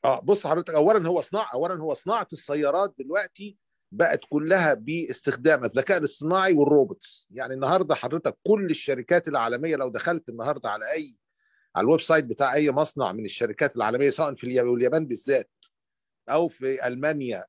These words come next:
أو في الولايات المتحدة اللي هي الشركات اللي هي الكبيرة، هتلاقي إنه كله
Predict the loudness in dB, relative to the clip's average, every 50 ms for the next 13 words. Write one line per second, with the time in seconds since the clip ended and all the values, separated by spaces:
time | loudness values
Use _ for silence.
0 | _ -6 -4 -4 -4 -6 -8 -6 -2 0 0 -2 -2 -6 -12 -8 -6 -6 -6 -4
1 | -6 -4 -2 0 0 0 -2 -4 -8 -14 -12 -4 0 0 0 2 2 2 2 2
2 | 0 -4 -2 0 2 2 2 0 -2 -6 -6 2 4 4 4 4 2 0 _ _
3 | _ _ _ _ _ -8 -2 2 2 2 2 2 0 -4 -6 -2 0 0 0 0
4 | -2 0 0 0 0